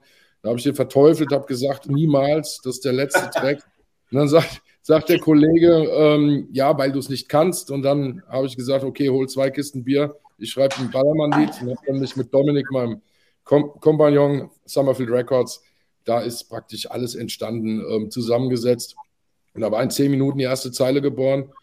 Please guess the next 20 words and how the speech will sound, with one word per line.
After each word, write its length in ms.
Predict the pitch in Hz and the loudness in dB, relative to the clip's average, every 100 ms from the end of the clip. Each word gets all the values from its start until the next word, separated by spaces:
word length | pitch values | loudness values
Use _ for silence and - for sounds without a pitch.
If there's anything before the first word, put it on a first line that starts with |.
| _ _ _ | _ _ _
Und 180 | - 120 | -10 -2
daraus 360 | 123 131 139 131 | 0 2 2 0
wurde 180 | 135 117 | -4 -4
Icke 200 | 127 123 | -2 -2
Hüftgold, 500 | 139 - 151 147 107 | -2 2 2 2 -2
weil 260 | 123 123 | 0 0
den 200 | 120 120 | -2 -6
ganzen 280 | 123 135 127 | -6 -6 -10
Quatsch 380 | 123 131 131 - | -10 -10 -10 -12
keiner 540 | - 127 139 131 117 | -8 -6 -4 -6 -8
aus 180 | 117 110 | -14 -12
meinem 200 | 123 123 | -8 -6
Mu-, 180 | 123 120 | -6 -8
Musikerumfeld 840 | 131 139 139 143 120 131 123 127 123 | -8 -8 -6 -2 -2 -2 -2 -4 -2
singen 340 | 127 139 151 | -4 -2 0
wollte. 280 | 139 139 139 | 0 -2 -2
Jeder 220 | 123 127 | -4 -4
hat 100 | 127 | -6
sich 80 | - | -8
geschämt. 500 | 127 - 135 147 151 | -12 -6 -4 -4 -6